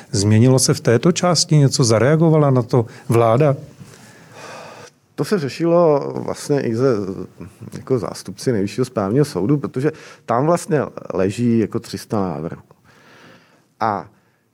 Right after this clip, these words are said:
Speaker 2: je potřeba na to nějakým způsobem zareagovat a ten návrh reaguje na to, aby se to zrychlilo. A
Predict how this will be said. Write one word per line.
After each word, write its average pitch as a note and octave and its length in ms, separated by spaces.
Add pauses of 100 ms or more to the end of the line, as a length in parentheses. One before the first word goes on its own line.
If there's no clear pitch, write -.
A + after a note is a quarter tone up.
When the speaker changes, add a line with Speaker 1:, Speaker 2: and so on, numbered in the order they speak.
(440)
Speaker 2:
je E3+ 200
potřeba D3+ 360
na C3+ 80
to C3 120
nějakým C3+ 340
způsobem D3+ 420
zareagovat A2 760 (100)
a A#2 280
ten A#2 300
návrh D3 400
reaguje C#3+ 460
na G#2+ 120
to, F#2+ 360 (1300)
aby A#2+ 240
se C#3 200
to C3+ 480 (160)
zrychlilo. G#2 640 (1080)
A G#2 240